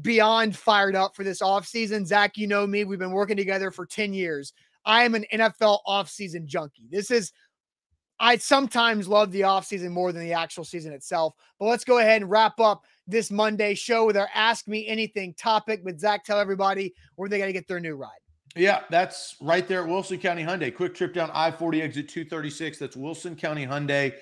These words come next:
Speaker 2: dot com. Look at their inventory. Check it out. They've got the perfect make and model for you. You just gotta go find it. It could be the full-size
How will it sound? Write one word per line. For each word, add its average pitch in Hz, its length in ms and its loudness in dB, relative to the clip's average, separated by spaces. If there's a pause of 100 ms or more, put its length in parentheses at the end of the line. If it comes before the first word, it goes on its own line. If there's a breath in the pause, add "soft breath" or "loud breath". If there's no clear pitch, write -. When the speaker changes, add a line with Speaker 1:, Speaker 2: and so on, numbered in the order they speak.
(320 loud breath)
Speaker 2:
dot 156 400 4
com. 151 380 -2
Look 151 220 -2
at 185 140 2
their 180 200 0
inventory. 151 960 0 (280 loud breath)
Check 170 360 4
it 165 80 2
out. 143 280 4
They've 143 140 -4
got 147 160 -4
the 147 60 -8
perfect 160 400 -8
make 151 220 -2
and 143 100 -6
model 139 240 0
for - 140 -10
you. 139 180 -4
You 135 240 -8
just 135 200 -6
gotta 123 160 -4
go 117 120 -2
find 143 360 -2
it. 139 140 0 (220 loud breath)
It 135 100 -14
could 156 160 0
be 147 80 -2
the 127 100 -4
full-size 131 520 -2